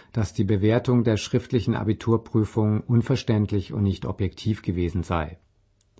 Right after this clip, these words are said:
Das tschechische Außenministerium hat seine Reisewarnung für den Sinai und Ägypten konkretisiert.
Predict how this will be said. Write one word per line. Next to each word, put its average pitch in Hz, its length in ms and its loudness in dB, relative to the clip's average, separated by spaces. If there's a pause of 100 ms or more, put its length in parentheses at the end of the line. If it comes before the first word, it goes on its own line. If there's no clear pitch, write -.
(600)
Das - 220 -2
tschechische 160 440 2
Außenministerium 131 1120 2
hat 104 180 -2
seine 104 360 2
Reisewarnung 110 720 4
für - 140 -2
den 104 180 2
Sinai 117 580 2
und 107 180 -2
Ägypten 107 500 0
konkretisiert. 95 1000 0